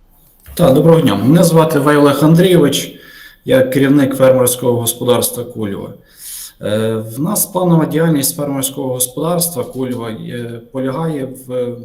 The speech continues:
експлуатації тваринницького комплексу, е, з репродукції та відгодівлі свиней, е, в селі Кульва, то є Жовківський район, е, розміщений на Жовківській територіальній громаді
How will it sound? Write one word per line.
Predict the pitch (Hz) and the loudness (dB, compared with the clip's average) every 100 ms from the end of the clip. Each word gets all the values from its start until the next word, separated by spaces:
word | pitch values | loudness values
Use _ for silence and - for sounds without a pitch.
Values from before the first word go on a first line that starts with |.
| 120 - | -20 -12
експлуатації | 113 - 147 147 190 165 147 - | -12 -8 -8 -8 -6 -6 -8 -10
тваринницького | 147 139 131 - - | -10 -8 -8 -12 -12
комплексу, | 196 170 170 - - 135 - _ _ - _ 113 | -12 -10 -8 -8 -10 -14 -20 _ _ -20 _ -14
е, | 117 | -8
з | 113 | -6
репродукції | 151 135 123 131 156 175 220 - 139 127 | -4 -6 -8 -10 -10 -8 -8 -8 -10 -10
та | 151 147 | -10 -8
відгодівлі | 139 123 127 131 151 131 123 | -8 -10 -14 -10 -10 -6 -6
свиней, | - 135 156 180 175 - _ _ _ _ - | -6 -6 -8 -8 -12 -20 _ _ _ _ -16
е, | 110 120 117 117 - | -14 -12 -14 -16 -16
в | - | -8
селі | - 147 127 | -6 -4 -6
Кульва, | - 214 196 180 175 170 - | -8 -8 -8 -6 -8 -8 -12
то | 151 | -12
є | 135 135 127 120 | -10 -10 -10 -12
Жовківський | - 135 131 113 - 135 | -14 -14 -14 -14 -12 -10
район, | 151 185 190 175 165 - 123 | -10 -10 -10 -12 -14 -18 -20
е, | 123 123 | -20 -20
розміщений | 123 - 160 165 - 120 120 | -18 -10 -6 -6 -8 -10 -10
на | 120 | -10
Жовківській | 131 131 117 - 123 | -12 -16 -14 -16 -16
територіальній | 117 113 - 127 110 107 | -18 -18 -16 -16 -14 -14
громаді | 104 98 95 | -16 -20 -20